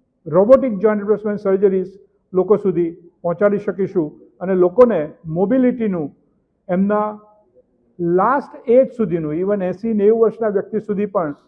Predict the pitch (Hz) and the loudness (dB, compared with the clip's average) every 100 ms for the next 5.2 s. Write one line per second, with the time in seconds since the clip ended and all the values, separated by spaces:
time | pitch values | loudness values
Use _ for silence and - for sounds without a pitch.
0 | _ _ 185 208 208 196 220 214 208 180 | _ _ 0 2 2 2 2 2 0 -2
1 | 190 196 214 196 180 151 - _ _ - | 2 6 6 6 4 4 0 _ _ -2
2 | 196 196 180 185 185 180 - 190 190 240 | 0 0 -2 -2 -6 -8 -6 -6 2 2
3 | 233 180 175 175 160 156 - - 170 170 | 2 2 2 0 -8 -8 -12 -10 -2 0
4 | 156 - _ _ _ 165 160 185 185 170 | 0 -4 _ _ _ -2 0 0 0 0
5 | 156 160 | 0 -4